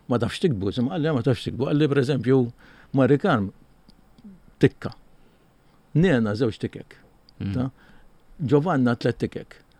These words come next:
Speaker 1: U għalli, kun taf x'għandhom ituha.
Speaker 2: U tibqa' tiftakarhom.
Speaker 1: U tibqa'
Speaker 2: <laughs>
Speaker 1: tiftakarhom.
Speaker 2: Xi jfissru t-tikek?
Speaker 1: Ja, żgur.
Speaker 2: Eh.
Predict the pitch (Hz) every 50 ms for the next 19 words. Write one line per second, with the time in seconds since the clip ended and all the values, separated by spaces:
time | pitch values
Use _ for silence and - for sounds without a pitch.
0 | _ _ _ - 294 208 123 127 135 127 - - 185 131 - - 117 - - 170
1 | 123 110 - 95 107 127 - 208 170 85 - - - _ _ - - 113 104 -
2 | - - - 95 104 - - - - 135 143 107 82 76 - - - 180 143 131
3 | - - - - - - 101 107 202 156 120 - - 104 - 120 123 - - 233
4 | - - - - - - 185 120 175 240 196 - - - - - 117